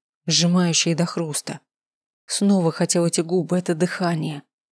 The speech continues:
его стонов хотела. "Серьёзно, это мои условия, Алекс. Встреча по согласованию заранее, на нейтральной территории, чтобы не спалиться. В отеле, или как вариант могу договориться с подругой,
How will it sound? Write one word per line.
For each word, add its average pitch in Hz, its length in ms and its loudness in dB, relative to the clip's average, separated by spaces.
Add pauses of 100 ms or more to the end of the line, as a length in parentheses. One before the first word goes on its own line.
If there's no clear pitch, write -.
(160)
его 170 260 0
стонов 170 420 0
хотела. 147 600 -4 (1000)
"Серьёзно, 165 760 -2 (240)
это 185 180 0
мои 185 200 4
условия, 180 520 0
Алекс. - 380 -8 (600)
Встреча 233 420 2
по 170 100 -2
согласованию 175 720 0
заранее, 156 600 -2 (320)
на 180 100 6
нейтральной 180 580 4
территории, 170 600 -2
чтобы 165 280 0
не 160 60 4
спалиться. - 640 -2 (520)
В 190 120 0
отеле, 160 500 0 (220)
или 190 160 4
как 180 200 -2
вариант 196 320 2
могу 165 240 0
договориться 170 460 0
с - 60 -4
подругой, 165 600 -2